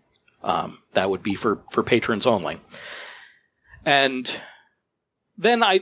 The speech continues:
I think I have to have, like, five already before iTunes will allow it to go through. You know, I don't remember exactly what I had to do a hundred and thirty-four episodes ago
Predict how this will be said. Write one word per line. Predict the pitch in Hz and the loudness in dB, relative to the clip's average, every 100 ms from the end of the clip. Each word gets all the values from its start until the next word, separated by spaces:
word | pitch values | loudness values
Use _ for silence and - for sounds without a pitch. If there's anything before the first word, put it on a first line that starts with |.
| - | 2
I | 175 | 2
think | 277 285 | 2 2
I | 196 | 0
have | 165 185 | 2 0
to | - | -2
have, | - 135 147 175 180 | -4 2 2 0 -2
like, | 185 | -2
five | 180 - 170 180 | 2 2 4 4
already | 170 170 160 185 | 4 4 4 2
before | 202 147 - 160 156 147 | 0 -2 0 4 4 4
iTunes | 123 135 - 143 127 | 4 2 2 -4 -2
will | 131 107 | 0 0
allow | 101 101 107 104 | 0 2 4 4
it | 98 - | 2 -4
to | 107 | -6
go | 98 | -4
through. | 87 - 92 65 - _ _ _ _ _ | -4 -2 -2 -2 -10 _ _ _ _ _
You | 113 | -4
know, | 90 | -2
I | 87 | -2
don't | 117 127 | -4 -2
remember | 123 117 117 104 | 0 2 2 0
exactly | 98 107 104 98 | 2 2 2 2
what | 98 95 | 2 2
I | |
had | 90 107 | 0 -4
to | - | -2
do | 101 95 85 - _ _ _ _ _ _ _ | 0 0 -2 -8 _ _ _ _ _ _ _
a | 104 | 2
hundred | - 131 120 120 113 | 2 0 6 6 6
and | 113 104 98 | 4 2 -4
thirty-four | - - 117 101 95 85 - 110 90 | -2 2 4 4 -2 -4 -2 0 2
episodes | 117 120 - 92 - | 2 4 2 2 -2
ago | - - - | -4 -4 -6